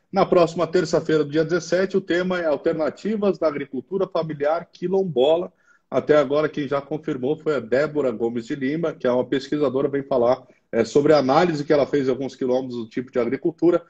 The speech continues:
e também vai falar, vou chamar, é, um outro, o Jorlando, pra falar sobre quais os métodos que deram certo dentro dos quilômetros. Então, muito obrigado aí vocês, continuem acompanhando toda terça às dezenove horas, aqui no Instagram da Gazeta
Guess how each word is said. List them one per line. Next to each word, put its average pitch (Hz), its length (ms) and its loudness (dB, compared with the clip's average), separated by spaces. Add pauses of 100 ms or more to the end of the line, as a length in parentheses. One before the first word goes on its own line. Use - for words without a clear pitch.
(200)
e 156 100 0
também 151 360 4
vai 147 160 2
falar, 127 340 2
vou 123 120 -2
chamar, 123 400 -4 (240)
é, 113 180 4 (100)
um 117 160 -2
outro, 147 380 0
o 127 120 0
Jorlando, 131 640 0
pra 139 160 -4
falar 117 460 0
sobre 123 340 -6
quais 160 360 -2
os 160 140 -6
métodos 127 540 -6
que - 80 -10
deram 117 260 -4
certo 107 380 -8
dentro 104 320 -4
dos 104 160 -10
quilômetros. - 420 -12 (280)
Então, 170 120 2
muito 202 160 6
obrigado 180 460 4
aí 170 100 2
vocês, 175 420 0
continuem 185 520 -4
acompanhando 170 420 0
toda 180 280 -2
terça 151 300 0
às 127 100 -6
dezenove 147 360 0
horas, 185 400 -2 (180)
aqui 185 440 0
no 180 140 0
Instagram 147 420 -4
da 156 100 -2
Gazeta 165 600 -2